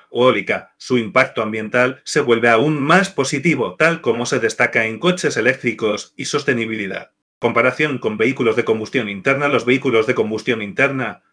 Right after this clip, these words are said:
como los coches a gasolina o diésel, emiten dióxido de carbono, C O dos y otros gases dañinos. Aquí hay una tabla que muestra las diferencias clave entre ambos tipos de vehículos. Característica: coches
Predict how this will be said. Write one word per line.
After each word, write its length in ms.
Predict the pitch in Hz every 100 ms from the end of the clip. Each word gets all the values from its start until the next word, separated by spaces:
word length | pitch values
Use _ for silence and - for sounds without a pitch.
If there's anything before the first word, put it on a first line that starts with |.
| _
como 240 | 117 117
los 160 | 117 113
coches 360 | 190 185 151 117
a 60 |
gasolina 640 | 117 113 123 156 151 139 -
o 140 | 110
diésel, 480 | 120 131 101 90 90 _ _ _
emiten 440 | 117 135 170 110
dióxido 420 | 101 101 - 120 113
de 100 | 120
carbono, 440 | 135 135 135 143
C 120 | 135
O 100 | 113
dos 240 | 117 123 110
y 60 |
otros 380 | 123 170 170 -
gases 320 | 139 147 175
dañinos. 640 | 143 98 92 87 - - _ _ _
Aquí 320 | - - 170 160
hay 180 | 165
una 300 | 131 143 104
tabla 340 | - 139 127 110
que 100 | 123
muestra 680 | 110 127 - 127 120 120 _
las 240 | 123 123
diferencias 920 | - 117 135 151 175 175 113 110 - _
clave 340 | - 165 170 135
entre 380 | 120 117 110 110
ambos 400 | 117 104 104 -
tipos 360 | 160 117 113
de 120 | 113
vehículos. 720 | 107 120 131 117 104 - - _ _ -
Característica: 1000 | 170 160 - 117 131 131 123 110 98 -
coches 640 | - 180 - 135 131 -